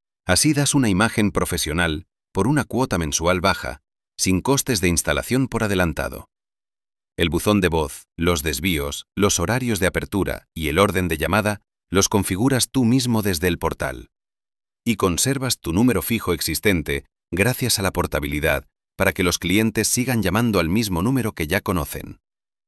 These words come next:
Encaja con autónomos y pequeñas empresas sin oficina propia,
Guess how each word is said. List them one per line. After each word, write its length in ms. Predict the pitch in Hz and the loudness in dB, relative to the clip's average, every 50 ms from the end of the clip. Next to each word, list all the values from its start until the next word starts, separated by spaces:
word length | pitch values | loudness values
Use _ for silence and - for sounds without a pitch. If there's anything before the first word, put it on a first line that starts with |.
| _ _ _ _ - | _ _ _ _ 0
Encaja 480 | - 107 104 98 - 147 147 - 151 135 | 2 2 2 2 0 -2 -2 -2 -6 -4
con 200 | - 98 87 76 | -4 -2 -4 -2
autónomos 640 | 78 78 - - 117 113 107 101 101 101 98 - | -4 -4 0 2 2 4 4 4 2 2 2 0
y 60 | 82 | -4
pequeñas 440 | 71 - - - 98 101 95 87 - | -6 -6 -4 0 0 2 2 2 0
empresas 600 | 85 78 73 78 98 92 - - 90 85 - - - | -2 -4 -2 0 0 0 2 0 0 0 -2 -4 -6
sin 200 | - - 101 87 | -4 -2 0 0
oficina 440 | 76 - - - - 92 82 71 71 | -2 -4 -4 -2 0 0 0 0 -2
propia, 460 | - 101 90 - 73 65 - - | 0 -2 -2 -2 -4 -8 -8 -10